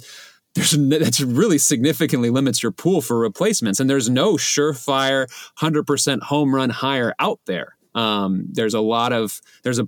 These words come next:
couple guys who have some pretty good potential I think could be really good, um, but there's no guarantees. And so, you know, you have to be really <laughs> careful of pushing out the best coach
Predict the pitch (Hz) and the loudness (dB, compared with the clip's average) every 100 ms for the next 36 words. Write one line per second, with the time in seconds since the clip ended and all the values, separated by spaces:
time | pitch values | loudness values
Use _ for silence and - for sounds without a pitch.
0 | - 151 143 131 127 123 135 123 117 - | -4 -4 -2 0 0 0 0 -2 -2 -4
1 | 123 131 139 131 - - 185 170 117 120 | -4 -2 -2 -2 -4 -6 -2 0 0 -2
2 | 135 120 110 117 98 165 226 - _ - | -4 -2 0 -2 0 0 0 -4 _ -20
3 | - - 123 120 113 104 95 101 - _ | -20 -8 -2 0 0 0 -2 -4 -12 _
4 | _ _ 135 127 131 123 139 127 123 110 | _ _ -4 0 0 2 2 2 0 0
5 | 101 170 117 57 - - 123 113 117 104 | 0 0 0 -2 -6 -4 -4 -2 0 0
6 | 101 123 156 - 113 95 101 113 123 127 | -2 -6 -14 -6 -4 -2 -6 -4 -2 0
7 | 135 135 131 - 202 170 135 117 151 135 | 2 2 0 0 0 0 -2 0 -2 0
8 | 131 123 120 104 135 - - 151 143 | 0 -2 -2 -2 -2 -2 0 0 -2